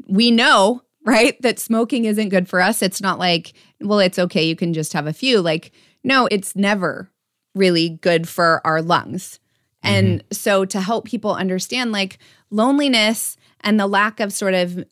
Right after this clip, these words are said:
Speaker 1: meaningful relationships also affects our health. And I've been talking with people a lot about this, especially during the pandemic, and figuring out ways that we can have engagement with other people, even if it might not be live,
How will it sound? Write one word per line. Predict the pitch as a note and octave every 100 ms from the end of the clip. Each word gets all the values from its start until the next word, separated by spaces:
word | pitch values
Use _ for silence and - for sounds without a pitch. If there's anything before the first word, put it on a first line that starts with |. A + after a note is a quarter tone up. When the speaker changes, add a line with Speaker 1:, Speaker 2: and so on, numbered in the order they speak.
| -
Speaker 1:
meaningful | G#3 G#3 A3 A#3 A#3 A3 - G3+ F#3
relationships | F3+ F#3 E4+ - G3 F#3 F3+ E3+ - - _ _ _ _
also | A3 C#4 E4 - C4+ B3+
affects | B3+ A3+ A#3 -
our | G#3+
health. | G#3 C#4+ F4+ - A3 _ - _ _ _ _ _
And | A#3+ B3 -
I've | C4
been | C4+ B3 - -
talking | - A3 A#3+ A3+
with | G#3+
people | A#3 A3 G#3+
a |
lot | G#3+ A3 F4
about | A#3+ F3 G3
this, | E3 F3+ - -
especially | G#3 - F#3+ - F#3+
during | F#3 F#3 F3+
the | F3
pandemic, | - F#3 F#3 C#4+ B3
and | G3+ F#3+
figuring | - G#3 A3 G#3+
out | G3+ F#3 -
ways | G3 C#4+ A#3+ G3 G3 - - _ _
that | - G3+
we | A#3+
can | A3 A3+
have | G#3 - A3+ B3 A3 G3 G3
engagement | - G3 F#3+ F#3 F#3 F#3+ F3
with | F#3
other | F3+ F#3
people, | F#3+ C4+ A3+ A3 -
even | C#4+ C4+ C4+
if | B3 A#3
it | G#3+
might | G#3 G3+
not | G#3 F#3+
be | F#3 F#3+
live, | E3+ F#3 C4 - - -